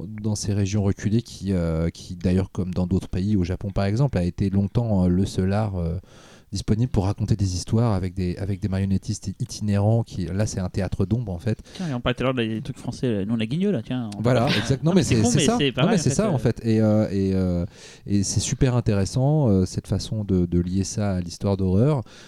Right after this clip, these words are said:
Speaker 1: Euh, il y a, il y a plein de choses passionnantes dans le film comme ça, et, mais qui, malheureusement, sont un peu parasitées par, euh, cette, cette envie d'en faire, euh, d'en faire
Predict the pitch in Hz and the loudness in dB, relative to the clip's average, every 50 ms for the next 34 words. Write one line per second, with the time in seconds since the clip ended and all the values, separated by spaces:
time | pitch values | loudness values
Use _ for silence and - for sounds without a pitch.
0 | - - - 95 98 98 98 98 98 95 95 95 92 95 95 95 95 98 98 101 | -18 -8 -2 0 2 2 2 2 2 4 4 2 2 2 0 0 -2 -2 -2 -2
1 | 98 95 - - 104 113 - 147 143 139 - - 156 139 - - 139 123 - - | -2 -4 -2 -2 -2 0 0 0 0 0 2 0 0 0 0 0 0 0 0 0
2 | 131 123 135 135 123 113 107 104 - - 123 120 - 110 98 - 113 123 185 - | 0 0 0 0 2 2 0 0 0 -4 -4 -2 -2 -4 -2 -2 -2 -2 -2 -4
3 | - - - - - _ - 101 101 101 110 123 - - - - 113 131 127 117 | -10 -18 -20 -20 -14 _ -2 0 2 4 2 2 0 -4 -8 -6 -4 -4 -2 0
4 | 104 98 98 101 101 104 107 139 147 - - 92 92 - 123 117 - 113 104 104 | 2 2 2 2 2 2 0 0 -2 0 0 -2 0 0 -2 0 0 0 0 0
5 | 101 98 95 - - 104 - 101 92 92 90 95 - - - - 95 87 - - | -2 -2 -4 -6 -6 -6 -4 -4 -6 -6 -6 -8 -8 -10 -10 -10 -10 -10 -8 -10
6 | - - 101 98 101 98 95 - - 98 92 95 92 90 87 85 87 - 92 90 | -8 -6 -6 -4 -4 -4 -4 -4 -4 -4 -4 -2 -4 -2 -2 -4 -4 -6 -6 -6
7 | - 104 90 - | -4 -6 -6 -6